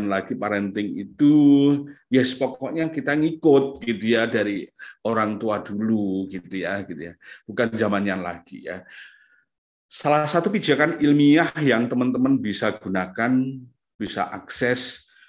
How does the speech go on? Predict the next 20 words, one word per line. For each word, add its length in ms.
bisa, 640
eh, 480
pelajari, 1040
bisa 420
praktekkan 1120
ya, 400
adalah, 480
eh, 960
satu 320
ilmu 320
yang 80
namanya 320
neuroparenting. 800
Neuroparenting, 640
sekali 240
lagi, 320
neuroparenting 560
ini 160
saya 160
sudah 320